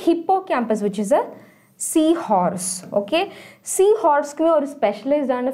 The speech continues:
ஃபீச்சர் இருக்கு. For example, you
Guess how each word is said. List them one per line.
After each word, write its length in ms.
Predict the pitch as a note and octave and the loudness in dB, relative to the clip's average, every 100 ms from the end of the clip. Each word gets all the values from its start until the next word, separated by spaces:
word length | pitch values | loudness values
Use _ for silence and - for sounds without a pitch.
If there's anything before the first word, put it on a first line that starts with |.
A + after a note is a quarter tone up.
| C4 | -2
ஃபீச்சர் 480 | B3 B3 D4 C4 G#3 | -4 0 2 2 2
இருக்கு. 240 | F3+ F3+ B3 G#4 - - - - | -2 0 0 0 -10 -20 -14 0
For 120 | - D#4 C4 | 2 2 0
example, 500 | A3 B3+ B3+ D4+ E4+ - A3+ | 2 0 2 2 2 0 2
you 120 | A#3 | 4